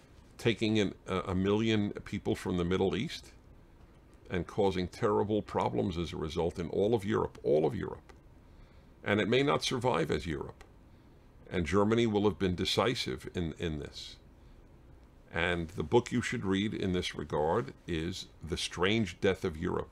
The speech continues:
by Douglas Murray, who is gay and an atheist. So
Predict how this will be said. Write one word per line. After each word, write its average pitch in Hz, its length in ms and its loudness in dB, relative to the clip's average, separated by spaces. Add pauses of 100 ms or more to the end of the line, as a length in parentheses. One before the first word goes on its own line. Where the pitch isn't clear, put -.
by 73 140 -6
Douglas 85 520 -2
Murray, - 380 -4 (640)
who - 180 -10
is 85 80 -8
gay 156 560 2 (300)
and 107 340 2
an 101 160 -2
atheist. - 640 -4
So - 340 -6